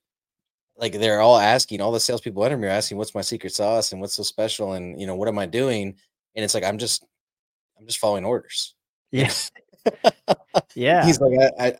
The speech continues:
Speaker 1: I just run the play,"
Speaker 2: <clears throat>
Speaker 1: you know? But th-, there's such an asset in, in veterans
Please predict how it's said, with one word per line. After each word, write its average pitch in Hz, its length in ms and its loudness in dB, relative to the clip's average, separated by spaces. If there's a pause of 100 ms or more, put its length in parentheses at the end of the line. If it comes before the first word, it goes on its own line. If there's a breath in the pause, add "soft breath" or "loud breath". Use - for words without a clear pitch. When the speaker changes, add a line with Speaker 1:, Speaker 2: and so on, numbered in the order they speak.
Speaker 1:
I - 20 2
just 131 200 -2
run 120 180 2
the 127 80 -2
play," 123 280 -2 (100)
Speaker 2:
<clears throat> 98 100 -20
Speaker 1:
you 127 340 -4
know? 101 240 -2 (500 loud breath)
But 113 360 2 (400)
th-, 113 160 -6
there's 107 200 -2
such 131 200 -2
an 104 140 -10
asset 98 540 -4 (440)
in, 98 280 -6
in 98 260 -10
veterans 98 720 -2